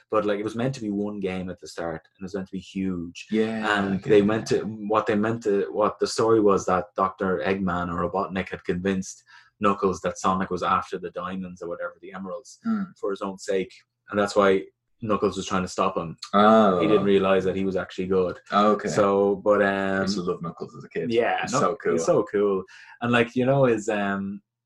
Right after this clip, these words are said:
Speaker 1: actually, no, I'll say that as a quiz question now that, um,
Speaker 2: All right.
Speaker 1: yeah. So, um,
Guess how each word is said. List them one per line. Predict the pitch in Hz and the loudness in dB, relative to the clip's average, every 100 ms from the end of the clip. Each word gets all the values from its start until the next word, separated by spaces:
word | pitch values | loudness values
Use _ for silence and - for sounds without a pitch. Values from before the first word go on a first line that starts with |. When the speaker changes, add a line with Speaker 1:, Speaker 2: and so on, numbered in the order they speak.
| 117 | -16
Speaker 1:
actually, | - 110 | -12 -6
no, | 107 | -4
I'll | 107 | -4
say | 104 139 | -4 -4
that | 120 | -2
as | 107 | -2
a | 101 | -6
quiz | - 110 | -10 -12
question | - 98 - 101 | -8 -8 -8 -8
now | 98 95 | -6 -6
that, | 98 95 95 | -6 -6 -4
um, | |
Speaker 2:
All | 98 113 135 | -2 2 2
right. | 139 139 - - - - | 2 0 -6 -10 -14 -12
Speaker 1:
yeah. | 98 95 - - - - _ _ | -8 -6 -8 -18 -20 -20 _ _
So, | - 110 104 | 0 4 6
um, | 101 101 98 101 98 | 4 2 -2 -6 -10